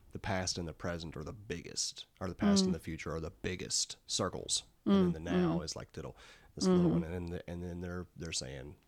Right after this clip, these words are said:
Speaker 1: like, the inverse of that is it should be the now is the bigger circle, and the
Speaker 2: Mm.
Speaker 1: past and the future are the smaller circles, and,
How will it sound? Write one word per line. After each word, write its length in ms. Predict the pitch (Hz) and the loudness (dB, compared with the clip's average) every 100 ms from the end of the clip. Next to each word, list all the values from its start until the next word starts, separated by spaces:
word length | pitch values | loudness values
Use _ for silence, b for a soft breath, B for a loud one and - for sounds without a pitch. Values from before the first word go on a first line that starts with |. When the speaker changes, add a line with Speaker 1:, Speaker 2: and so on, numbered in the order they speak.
| - | -12
Speaker 1:
like, 200 | 65 85 | -12 -8
the 360 | 78 69 - - - - b b b b b - | -8 -8 -10 -14 -20 -18 b b b b b -2
inverse 420 | 113 92 87 - | -2 0 0 -2
of 80 | 78 | -2
that 200 | 78 78 | -4 -4
is 120 | 80 | -6
it 120 | 82 | -8
should 300 | - - 127 | 0 4 4
be 380 | 76 67 76 98 - _ _ | 2 -6 -4 -6 -8 _ _
the 300 | - 76 73 | -8 -6 -8
now 760 | - 87 92 113 78 67 69 69 - | -8 -6 -2 -2 -4 -6 -6 -8 -10
is 160 | - 65 | -10 -10
the 80 | - | -6
bigger 300 | - 110 85 | -4 -2 0
circle, 460 | 196 185 180 180 | 4 6 6 6
and 100 | 180 | 4
the 40 | 196 | 2
Speaker 2:
Mm. 40 | |
Speaker 1:
past 300 | - 73 - | 0 -4 -6
and 80 | - | -8
the 40 | |
future 320 | - 82 - 55 | -6 -6 -6 -8
are 40 | |
the 100 | 53 | -4
smaller 400 | - 87 85 69 | -4 -2 -2 -2
circles, 500 | - 78 - 64 - | -6 -8 -6 -6 -6
and, 160 | - | -6